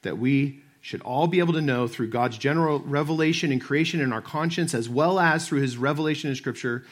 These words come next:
that homosexual sex is wrong. It is a disordering of what God intended for us to use sex for. And if you're here today and you are in a homosexual relationship, if you're here today and you've been in a homosexual relationship,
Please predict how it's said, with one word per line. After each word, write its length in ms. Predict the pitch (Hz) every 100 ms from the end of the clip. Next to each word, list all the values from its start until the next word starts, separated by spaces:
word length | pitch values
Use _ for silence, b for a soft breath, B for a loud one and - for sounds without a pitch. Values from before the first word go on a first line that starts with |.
| B B
that 100 | 98
homosexual 680 | 143 147 143 131 131 135 127
sex 360 | - 101 -
is 140 | 95 85
wrong. 580 | 82 92 87 76 73 - _ b b b b
It 140 | - 135
is 140 | 123
a 40 |
disordering 680 | 117 107 165 165 156 151 143
of 160 | 117 110
what 200 | 120 120
God 260 | 117 113
intended 420 | 107 - 113 110
for 180 | - 104
us 160 | 101 -
to 180 | - 95
use 320 | 95 92 -
sex 320 | 87 85 -
for. 320 | - - - _ _ _ - _ _ _ _ _ _ b b b b b b - _ -
And 120 | 107
if 140 | 135
you're 100 | 160
here 160 | 156 147
today 280 | 151 123 127
and 100 | 110
you 80 |
are 60 | 95
in 140 | 101
a 40 | 143
homosexual 480 | 165 170 160 175 151
relationship, 580 | 160 165 170 196 - _ _ _ _ b b b _
if 180 | - 113
you're 140 | 107
here 160 | 117 104
today 420 | 110 107 110 104 101
and 100 | 95
you've 180 | 92
been 140 | 104 120
in 100 | 135
a 40 |
homosexual 420 | 147 143 147 143
relationship, 680 | 143 143 139 143 165 170 -